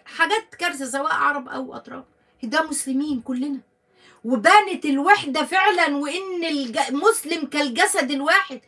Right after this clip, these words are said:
ان اشتكى منه عض تع-، تداعى له سائر الجسد بالسهر والحمى، هو ده بان.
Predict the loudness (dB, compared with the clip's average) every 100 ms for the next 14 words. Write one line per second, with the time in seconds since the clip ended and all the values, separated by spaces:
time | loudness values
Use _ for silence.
0 | _ -8 -2 -2 0 0 2 2 2 2
1 | 2 0 -4 0 6 6 6 2 4 6
2 | 6 0 -2 -4 -2 -4 -4 -4 -6 -2
3 | 0 0 -2 -4 -6 -2 -2 -4 -14 _
4 | -2 2 4 4 0 -2 -4